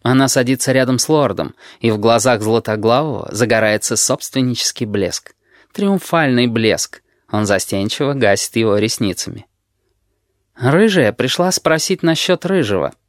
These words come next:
объясняю я. Звучит это как идиотский каламбур.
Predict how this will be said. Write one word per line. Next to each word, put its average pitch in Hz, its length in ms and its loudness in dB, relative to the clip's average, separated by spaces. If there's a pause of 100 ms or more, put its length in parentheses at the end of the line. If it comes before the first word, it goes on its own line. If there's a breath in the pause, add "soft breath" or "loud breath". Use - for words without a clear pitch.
(140)
объясняю 107 600 0
я. 98 180 0 (440 loud breath)
Звучит 143 480 2
это 185 180 -2
как 131 240 -4
идиотский 107 640 0
каламбур. 101 680 -4